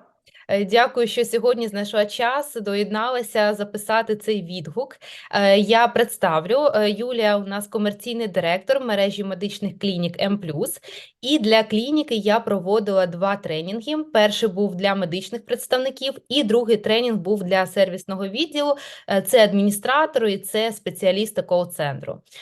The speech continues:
Тобто дві кардинально різні теми, так, були у нас розглянуті, але хочеться загалом взяти відгук по проходженню цих заходів. Е, Юль, поділись, будь ласка, ти як керівник, наскільки залишилась взагалі задоволена тренінгами і наскільки тобі сподобалось?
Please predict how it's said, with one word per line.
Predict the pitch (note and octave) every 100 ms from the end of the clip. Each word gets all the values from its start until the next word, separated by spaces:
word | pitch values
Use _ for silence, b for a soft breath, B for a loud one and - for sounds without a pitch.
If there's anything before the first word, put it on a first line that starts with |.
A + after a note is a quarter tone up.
| B
Тобто | - G3 F#3+
дві | C4
кардинально | A#3+ G3 G#3 G#3+ G3+ G3
різні | F#3+ G#3 F#3+ F3+ F3
теми, | B3+ C#4 E4+ D4
так, | C4 C#4 C#4
були | G#3 A3 A#3
у | A3
нас | G#3 G#3
розглянуті, | G#3 G#3 G#3+ C#4+ D4 C#4 C4 B3+ B B
але | - G3+ A3 B3+
хочеться | - A3 A3+ G#3
загалом | G#3 G3 G3 G3+ A#3
взяти | A#3+ F#3 G3+ G3+
відгук | F3 A3 G#3 F#3+ F#3+ _
по | G#3 A3+
проходженню | A3 F3 - G3 G3 F3+ E3+
цих | - F3+
заходів. | D#3+ D3+ C#3+ C#3 C3+ - _ _ B B
Е, | F#3+
Юль, | G3 A3
поділись, | G#3 A3 C4+ F4
будь | B3
ласка, | A3+ G#3+ G#3+
ти | G#3 B3+
як | B3+ A3+ A3
керівник, | G#3+ A3 G3+ F3+ -
наскільки | F3 C4 B3+ - G#3+ G#3+ G3+
залишилась | G3 G#3 G#3+ A3 F#3+
взагалі | F#3+ G3 G#3+
задоволена | G3 F#3+ G#3 B3 E4 D4 A3 G3 G3
тренінгами | F#3+ G3 F#3+ F#3 F3+ F3 F3
і | E3+ G3 G#3
наскільки | F#3+ F3 G3+ G3+
тобі | - D#3
сподобалось? | E3+ - D3+ C#3 D3 D3 -